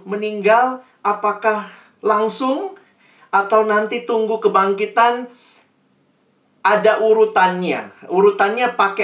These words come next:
aja pengakuan iman rasuli, karena itu pengakuan kita. Ya, pengakuan kita adalah, eh, "Aku percaya pada gereja yang kudus dan am, persekutuan orang kudus, pengampunan dosa, kebangkitan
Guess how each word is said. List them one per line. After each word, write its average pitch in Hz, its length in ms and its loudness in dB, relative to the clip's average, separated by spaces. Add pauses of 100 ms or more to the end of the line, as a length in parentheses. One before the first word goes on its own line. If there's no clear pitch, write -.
aja 185 320 0
pengakuan 160 480 0
iman 151 240 -4
rasuli, 143 400 -2
karena 143 240 -4
itu 147 160 0
pengakuan 151 640 -2
kita. 143 320 -10 (680)
Ya, 160 380 -4 (320)
pengakuan 147 640 -2
kita 190 320 0
adalah, 139 720 0 (680)
eh, 120 300 -6 (280)
"Aku - 240 -10
percaya 151 160 -2
pada 143 180 -2
gereja 135 300 -2
yang 131 80 -4
kudus 175 320 0
dan 147 160 -4
am, 180 240 -6
persekutuan 151 480 -6
orang 160 320 -4
kudus, 254 240 0
pengampunan 156 480 -4
dosa, 160 320 0
kebangkitan 185 1200 0